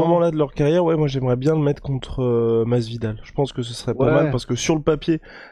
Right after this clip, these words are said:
Speaker 1: Masvidal doit s'imposer et puis comme ça, ça lui permet un petit peu de souffler après, euh, bah, deux fois de suite Kamaru Usman, puis Colby Covington. Et si
Speaker 2: Puis le
Speaker 1: Nick
Speaker 2: scandale,
Speaker 1: Diaz venait
Speaker 2: ouais.
Speaker 1: à s'imposer, bah, directement, là, tu peux te dire, bon, bah, ça y est, on a quelqu'un qui est de retour, c'est un accident contre Robbie Lawler.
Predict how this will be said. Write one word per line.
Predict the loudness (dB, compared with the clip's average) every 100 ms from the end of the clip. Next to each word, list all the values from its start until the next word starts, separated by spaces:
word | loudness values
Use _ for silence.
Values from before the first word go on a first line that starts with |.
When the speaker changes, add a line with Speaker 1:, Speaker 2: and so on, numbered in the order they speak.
| -4
Speaker 1:
Masvidal | -2 0 0 0 2
doit | 2 0
s'imposer | 0 -4 -2 -2 0
et | 0
puis | -2
comme | -4 -2
ça, | -4
ça | -4 -4
lui | -6
permet | 0 0 2 2
un | 2
petit | -2 -6
peu | -8 -6
de | -8
souffler | -10 -10 -8 -2 -2
après, | -2 -6 -6
euh, | -6 -6 -8 -8
bah, | -6 -6 -6 -8 -10 -18 -20 -20 _ -2
deux | -2
fois | 0 -2
de | -2
suite | -6
Kamaru | -2 0 0 0 -4
Usman, | -6 -6 -4 -4 -8 -8
puis | -6 -4
Colby | -2 -2 -4
Covington. | -4 -4 -4 -2 0 0 -6 -16 -20 -2
Et | 0
si | 0 -4 -10 -8
Speaker 2:
Puis | -4
le | -2
Speaker 1:
Nick | 0
Speaker 2:
scandale, | 2 2 2
Speaker 1:
Diaz | 0
venait | 2 2
Speaker 2:
ouais. |
Speaker 1:
à | 0
s'imposer, | 0 -4 -4 -4 0 0
bah, | 0
directement, | 0 0 0 0 0 2 2
là, | -2
tu | -6
peux | -8
te | -4
dire, | -2
bon, | -2 0
bah, | -2
ça | 0 0
y | 0
est, |
on | 2 0
a | 0
quelqu'un | -4 -4 -4
qui | -4
est |
de | -4
retour, | -4 -6 -8
c'est | -8 -6
un | -4
accident | -6 -4 -4 -4
contre | -4 -6 -6
Robbie | -2
Lawler. | 0 2